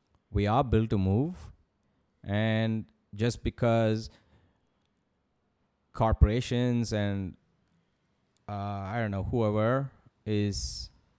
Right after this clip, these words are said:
not allowing us to move and we've forgotten to move and we don't know it's a thing, uh, doesn't mean it's not stupid. So, we need to break out of this. We need to move. We need to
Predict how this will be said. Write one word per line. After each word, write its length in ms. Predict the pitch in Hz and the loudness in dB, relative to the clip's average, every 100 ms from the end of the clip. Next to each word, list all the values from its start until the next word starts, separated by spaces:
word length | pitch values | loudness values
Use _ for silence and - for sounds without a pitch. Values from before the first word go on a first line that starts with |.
| _ _ _ _ _ _ _ _ _ _ _ _ _ 101 | _ _ _ _ _ _ _ _ _ _ _ _ _ -6
not 340 | 92 95 117 | -2 0 0
allowing 340 | 123 120 131 | 2 2 2
us 120 | 123 - | 0 0
to 80 | |
move 360 | 120 127 165 180 | 2 2 2 2
and 260 | 104 98 92 | 0 0 0
we've 200 | 104 101 | -2 0
forgotten 420 | 101 110 117 110 | 0 2 2 2
to 60 | 107 | 2
move 380 | 117 131 143 | 2 2 2
and 140 | 117 95 | 0 -2
we 80 | 95 | 0
don't 200 | 107 107 | 0 2
know 160 | 107 | 0
it's 140 | 95 101 | -2 -6
a 40 | |
thing, 360 | - 117 151 175 _ _ _ _ _ _ _ - | -2 -2 -2 -6 _ _ _ _ _ _ _ -10
uh, 140 | 90 | -8
doesn't 220 | 80 92 104 | -6 -4 -4
mean 140 | 120 | -4
it's 160 | 107 - | -4 -4
not 160 | 113 | -4
stupid. 360 | - 117 - - _ _ _ _ _ _ _ _ _ _ _ - | -4 -2 -2 -2 _ _ _ _ _ _ _ _ _ _ _ -10
So, 380 | - 131 - - _ _ _ - | 0 0 0 -8 _ _ _ -4
we 140 | 110 | 2
need 340 | 120 120 139 135 - | 6 8 6 4 0
to 240 | 104 101 | 2 2
break 360 | 92 95 110 - | 4 4 4 2
out 140 | 104 | 0
of 120 | 98 87 | 0 -4
this. 360 | 82 - - - | -10 -10 -14 -12
We 100 | - | -8
need 160 | 90 98 | -6 -2
to 60 | 160 | 0
move. 400 | 107 95 120 - _ _ _ _ _ _ _ _ _ _ _ _ _ _ _ _ _ _ - | 0 -2 -6 -18 _ _ _ _ _ _ _ _ _ _ _ _ _ _ _ _ _ _ -8
We 60 | 104 | -4
need 180 | 110 110 | -4 -2
to 260 | 98 98 | -2 -2